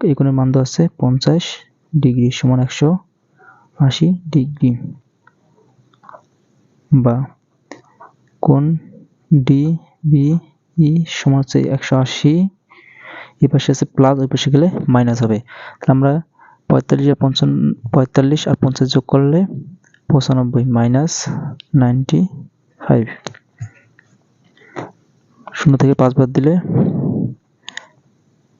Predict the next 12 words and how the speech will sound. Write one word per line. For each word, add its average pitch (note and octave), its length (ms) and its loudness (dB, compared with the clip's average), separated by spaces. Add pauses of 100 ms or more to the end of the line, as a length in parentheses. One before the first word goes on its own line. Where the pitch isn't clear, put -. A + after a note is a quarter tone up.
(100)
পাঁচ, C#3 280 2 (160)
হাতে C3+ 240 0
থাকে C3 140 0 (300)
এক, C#3+ 100 -4 (1120)
নয় C3+ 160 2
আর C3 100 2
এক B2+ 120 -8
হচ্ছে - 240 -4 (1900)
দশ, B2 320 2 (2500)
দশ, C#3+ 400 2 (1600)
আঠারো C#3+ 220 2
থেকে C#3+ 120 0